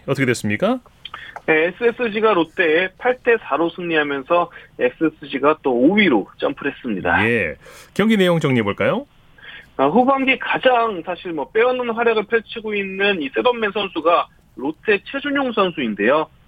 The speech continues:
Speaker 2: 이 최준용 선수를 오늘 에스에스지 타자들이 무너뜨렸습니다. 팔 회 초에 에스에스지는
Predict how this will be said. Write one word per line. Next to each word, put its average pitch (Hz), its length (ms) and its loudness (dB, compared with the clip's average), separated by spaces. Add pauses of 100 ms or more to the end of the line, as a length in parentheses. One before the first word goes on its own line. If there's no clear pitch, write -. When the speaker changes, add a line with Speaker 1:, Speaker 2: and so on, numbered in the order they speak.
Speaker 2:
이 151 120 -10
최준용 240 440 0
선수를 180 440 2
오늘 135 300 2 (260)
에스에스지 156 600 0
타자들이 156 460 0
무너뜨렸습니다. 120 960 0 (340)
팔 240 140 0
회 247 120 2
초에 214 500 0
에스에스지는 165 680 -6